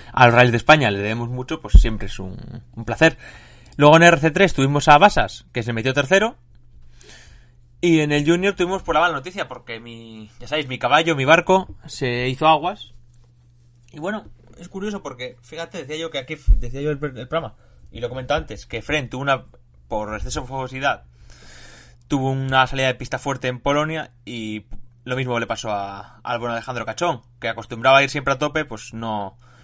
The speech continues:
no midió en Polonia y acabó pegándose un golpe bastante fuerte. Por suerte, ya les vimos en vídeo tanto a él como a Jandrín, a su copy, que estaban bien.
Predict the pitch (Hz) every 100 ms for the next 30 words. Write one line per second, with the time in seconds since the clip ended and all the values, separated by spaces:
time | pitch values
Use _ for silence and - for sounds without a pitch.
0 | - - - 147 139 135 135 139 139 143
1 | 160 131 107 107 117 127 120 123 127 143
2 | 127 123 113 131 127 165 202 - 117 120
3 | 127 135 - - - - - - - 127
4 | 120 117 117 110 120 120 113 123 117 110
5 | 117 123 120 110 110 110 107 113 113 127
6 | 131 123 127 127 156 - - - - -
7 | 117 135 127 143 180 220